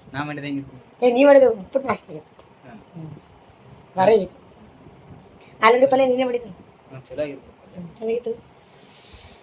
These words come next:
Speaker 2: ಅದಕ್ಕೆ ಮಾಡಿ ಕಟ್ಬೇಕಂತಂದ್ರಿ, ನಂಗೆ ಅಲ್ಲಿ ಆರಾಮಿಲ್ಲ ಬಟ್ಟಿ ಬ್ಯಾಡ ಬ್ಯಾಡ ಅಂದನು. ಪಾಪ ಅವನೇ ಬಾಂಡೆ ಗಿಂಡೆ ತಿಕ್ಕಿದ ಎಲ್ಲ ಮಾಡ್ಯಾನ, ಹೊಂಟೇನಿ. ಹೊಂಟೇನ್ರಿ. ಎಲ್ಲರಿಗೆ, ಎಲ್ಲರಿಗೆ
Speaker 1: ಬಾಯ್.
Speaker 2: ಟಾಟಾ ಬಾಯ್ ಬಾಯ್ ಹೇಳ್ರಿ.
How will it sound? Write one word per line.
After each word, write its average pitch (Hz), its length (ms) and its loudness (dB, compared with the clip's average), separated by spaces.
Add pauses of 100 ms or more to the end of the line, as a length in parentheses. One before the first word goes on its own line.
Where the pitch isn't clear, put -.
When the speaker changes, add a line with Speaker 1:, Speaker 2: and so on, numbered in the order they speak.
(140)
Speaker 2:
ಅದಕ್ಕೆ 233 240 4
ಮಾಡಿ 233 200 6
ಕಟ್ಬೇಕಂತಂದ್ರಿ, 233 760 6 (120)
ನಂಗೆ 208 220 6 (180)
ಅಲ್ಲಿ 185 200 0
ಆರಾಮಿಲ್ಲ 202 300 0
ಬಟ್ಟಿ 208 240 0
ಬ್ಯಾಡ 196 200 8
ಬ್ಯಾಡ 190 180 8
ಅಂದನು. 190 200 -2 (380)
ಪಾಪ 208 180 -2
ಅವನೇ 226 240 -2
ಬಾಂಡೆ 208 240 6
ಗಿಂಡೆ 214 220 2
ತಿಕ್ಕಿದ 220 320 2
ಎಲ್ಲ 220 160 8
ಮಾಡ್ಯಾನ, 214 300 4
ಹೊಂಟೇನಿ. 233 360 -2 (2000)
ಹೊಂಟೇನ್ರಿ. 226 360 4 (120)
ಎಲ್ಲರಿಗೆ, 233 340 4 (120)
ಎಲ್ಲರಿಗೆ 277 480 6 (1500)
Speaker 1:
ಬಾಯ್. 139 180 -12
Speaker 2:
ಟಾಟಾ 190 280 -4
ಬಾಯ್ 202 140 6
ಬಾಯ್ 202 140 4
ಹೇಳ್ರಿ. 202 220 2